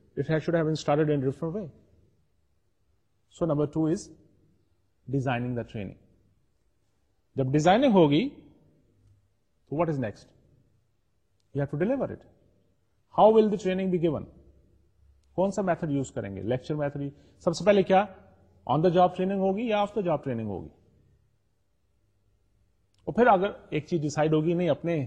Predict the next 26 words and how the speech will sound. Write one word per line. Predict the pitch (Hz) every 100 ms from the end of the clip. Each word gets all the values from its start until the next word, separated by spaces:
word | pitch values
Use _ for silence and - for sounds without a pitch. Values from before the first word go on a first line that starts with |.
| -
سیٹ | - 143
اپ | 147 151
میں |
وہیں | 151 135 175
پہ | 165
رہ | 143 139
کے | 143
training | 131 127 139
کرنی | 135 120 156
ہے |
تو | 160
پھر | - 226
اس | 214 -
میں | 208
بھی | 233 330 - _ _ _ _ _ _
کون | 170
سا | 165
طریقہ | 185 180 175
adapt | 156 131 -
کرنا | 117 104
ہے؟ | - _ _ _ _ _ _ _ _ _ _ _ _ _ _ _ _ _ _ _ _ _ _ _ _ _ _ _ _ _ _ _ _ _ _ _
کیا | 170
مینٹرنگ | 139 131 - 175
کا | 175
طریقہ | 175 170
ہوگا، | 180 180 190 269